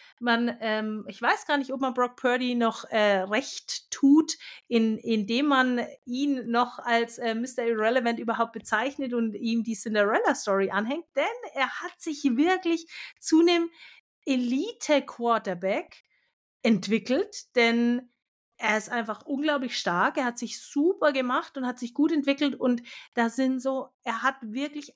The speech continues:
einige Q Bs, die da in der, äh, Quarterbacks, die in der N F L sind, inzwischen schon outperformed und dann einfach so eine Leistung zu bringen gegen die Dallas Cowboys, denn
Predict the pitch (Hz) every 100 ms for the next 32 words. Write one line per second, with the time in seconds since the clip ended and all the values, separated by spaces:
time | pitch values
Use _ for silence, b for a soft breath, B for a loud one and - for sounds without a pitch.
0 | - 226 247 285 294 277 269 - 262 247
1 | 247 - 233 220 220 - 214 208 220 202
2 | 196 - 226 226 226 - 226 214 - 208
3 | 202 - 208 208 226 208 B B _ 226
4 | 202 - 240 247 240 226 196 208 233 254
5 | - _ _ - 214 190 - - 202 208
6 | 247 254 B B B - 226 233 233 -
7 | 240 240 247 247 226 214 208 226 - 247
8 | 233 220 220 226 220 220 214 214 208 208
9 | 196 208 208 - 208 208 240 277 - 233
10 | 285